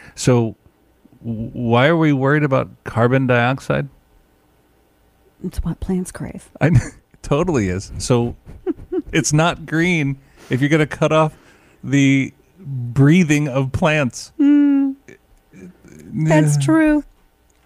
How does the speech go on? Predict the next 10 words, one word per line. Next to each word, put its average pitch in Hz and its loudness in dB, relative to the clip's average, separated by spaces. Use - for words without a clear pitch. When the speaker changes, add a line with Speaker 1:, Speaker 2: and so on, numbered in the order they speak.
Speaker 1:
It's, - -10
it's 120 -6
mind-boggling. 95 -2
Speaker 2:
This 285 2
is, 349 2
but, 269 0
but 277 2
see, 285 -2
they 240 0
wanted 269 2